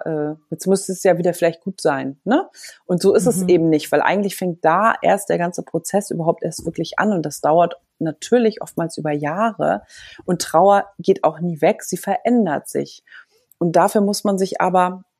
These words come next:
Speaker 1: ich muss es vielleicht ein zu großes Wort, aber dafür w-,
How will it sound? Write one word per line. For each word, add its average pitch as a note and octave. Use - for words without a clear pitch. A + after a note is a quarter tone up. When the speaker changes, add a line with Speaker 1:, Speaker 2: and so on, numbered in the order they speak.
Speaker 1:
ich -
muss F#3+
es F#3+
vielleicht E3+
ein F3
zu E3+
großes -
Wort, E3
aber D3+
dafür F3+
w-, E3+